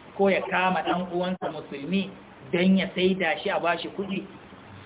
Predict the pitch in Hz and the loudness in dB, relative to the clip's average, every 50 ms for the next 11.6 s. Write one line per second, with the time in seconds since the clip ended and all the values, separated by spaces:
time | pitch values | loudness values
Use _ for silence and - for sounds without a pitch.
0 | - - - - - - - - 196 214 262 277 - - 233 208 202 190 185 190 | -20 -20 -20 -12 -4 0 2 4 4 4 4 2 2 2 2 4 4 4 4 4
1 | 190 190 185 175 175 - - 185 185 185 175 175 175 175 170 - 175 156 - 160 | 4 4 2 2 0 -2 -2 -2 0 0 0 -2 -2 -4 -4 -4 -4 -4 -2 -2
2 | 151 151 - 175 175 180 180 180 175 170 165 151 156 160 175 175 175 170 - 170 | -2 -2 0 2 2 2 2 0 0 -2 -4 -6 -6 -6 -6 -6 -6 -6 -6 -6
3 | 156 147 147 143 135 - - 175 160 143 139 127 117 123 - 147 147 151 147 147 | -6 -6 -8 -10 -12 -10 -8 -8 -8 -8 -8 -10 -12 -10 -6 -2 0 0 0 0
4 | 143 - - - - - 170 175 180 180 180 180 170 156 - 156 151 151 - 160 | 0 0 -2 -4 -2 -2 0 0 0 0 0 0 -2 -4 -6 -8 -10 -6 -4 -2
5 | 147 151 160 165 165 156 147 - - 156 156 156 147 139 135 127 143 151 135 135 | -2 0 0 -2 -2 -4 -6 -8 -8 -8 -8 -6 -6 -6 -6 -4 -2 -2 -2 -2
6 | 143 - 135 143 147 143 - - - - 147 151 151 143 - - - - - - | -2 -2 -2 -2 0 -2 -2 -2 0 0 2 2 2 0 -4 -8 -14 -18 -20 -20
7 | - - 151 143 135 135 143 147 147 143 139 127 110 107 - - - - - - | -6 0 2 4 4 4 4 2 2 2 2 0 0 -2 -6 -10 -12 -14 -18 -20
8 | - - - - - - - - 180 165 180 - 180 190 196 185 165 - - 156 | -20 -20 -20 -20 -20 -10 -2 0 2 2 4 4 4 6 6 6 4 2 -2 -4
9 | - 190 - 151 147 - - - - - - - - - - - - - - - | -4 -6 -6 -6 -8 -10 -12 -18 -18 -20 -20 -20 -20 -20 -20 -20 -20 -20 -20 -20
10 | - - - - - - - - - - 156 160 226 277 277 254 214 180 156 156 | -20 -20 -20 -20 -20 -20 -20 -12 -6 -6 -4 -4 -4 -4 -4 -4 -4 -2 -2 -4
11 | - 139 127 120 117 - - - - - - | -6 -6 -8 -10 -10 -10 -12 -16 -16 -18 -20